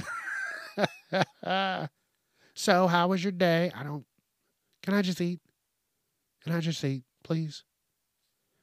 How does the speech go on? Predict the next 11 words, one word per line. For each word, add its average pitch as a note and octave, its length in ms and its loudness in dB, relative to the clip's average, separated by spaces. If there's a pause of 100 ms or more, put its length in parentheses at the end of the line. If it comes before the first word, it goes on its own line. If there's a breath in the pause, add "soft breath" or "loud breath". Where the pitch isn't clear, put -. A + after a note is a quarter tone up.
(500)
So, - 140 2
yeah, G3 160 10
you D3+ 140 8
gotta D#3+ 240 8
treat E3 260 2
yourself D#3 360 6
every B2 180 2
once A#2 320 -4
in G2 60 -10
a - 20 -8
while. D2+ 380 -12